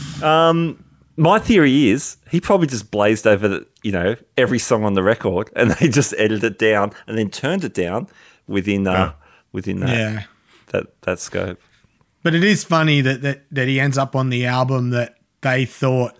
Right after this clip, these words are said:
Speaker 3: he'd played on when the rest of the band arrived
Speaker 1: Yeah, that's cool.
Speaker 3: in
Speaker 1: I wonder,
Speaker 3: L A, you
Speaker 1: I
Speaker 3: know?
Speaker 1: wonder if that made him think, "Man, maybe we should ask Carlos Santana to play."
Speaker 3: Yeah, I reckon it did. I reckon
Speaker 1: Yeah.
Speaker 3: it, yeah.
Speaker 2: Yeah.
Speaker 3: But I think that kinda wraps up this record. And I,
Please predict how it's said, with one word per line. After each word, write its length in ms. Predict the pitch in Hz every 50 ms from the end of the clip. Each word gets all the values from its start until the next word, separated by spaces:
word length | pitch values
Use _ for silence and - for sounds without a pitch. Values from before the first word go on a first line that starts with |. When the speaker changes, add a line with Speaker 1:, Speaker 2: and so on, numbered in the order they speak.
| _
Speaker 3:
he'd 440 | - 107 131 131 131 123 120 113 -
played 460 | - - 135 127 127 127 131 135 127
on 440 | 120 117 117 113 113 110 110 110 113 _ - - - - _ _ _ _ _ -
when 220 | 135 135 131 127
the 100 | 127 123
rest 200 | 127 131 - -
of 60 | 135 123
the 60 | 117
band 320 | 107 131 127 127 131 127
arrived 120 | 123 120 120
Speaker 1:
Yeah, 100 | 127 120
that's 200 | 120 117 117 117
cool. 420 | - - - 135 147 160 135 -
Speaker 3:
in 240 | - 156 143 139 131
Speaker 1:
I 40 | 135
wonder, 160 | 135 131 131 135
Speaker 3:
L 20 |
A, 180 | 143 139 127 113
you 80 | 117 - _ _ _ -
Speaker 1:
I 40 | 135
Speaker 3:
know? 80 | 135 190
Speaker 1:
wonder 140 | 220 233 247
if 80 | - -
that 160 | 208 160 160
made 160 | 170 165 160
him 100 | 160 151
think, 240 | - 165 151 117 - _ _ _ -
"Man, 240 | 123 156 170 160 135
maybe 160 | 147 156 156
we 80 | 147 135
should 180 | - - 120
ask 220 | 123 117 113 - -
Carlos 260 | - 117 113 117 110
Santana 360 | - - 107 - 104 104 110 107
to 80 | 104
play." 100 | - - - 175 -
Speaker 3:
Yeah, 260 | - - 135 143 - - _ -
I 120 | 208 214 220
reckon 260 | 208 - - 180 165
it 100 | 147 120
did. 300 | - 160 190 170 123 - _ _ -
I 60 | 165 147
reckon 280 | 143 147 147 143 143 139
Speaker 1:
Yeah. 60 | 123
Speaker 3:
it, 60 | 120 _ _ _ _ 214 202 185
yeah. 140 | - 104 131
Speaker 2:
Yeah. 180 | 123 85 82 80 76 _ _ _ _ _ _ _ _ _ _ _ _ _ _ _ _ _ _ _
Speaker 3:
But 260 | - 175 185 185 -
I 100 | 180 180
think 240 | - - 190 196 208 202
that 200 | 190 190 160 -
kinda 320 | - 180 180 180 170 165
wraps 320 | 151 147 151 156 - - -
up 160 | 156 - -
this 200 | 156 135 - -
record. 460 | 151 160 - - 156 135 120 113 120 - -
And 280 | - 143 143 143 143 139
I, 220 | 139 139 135 131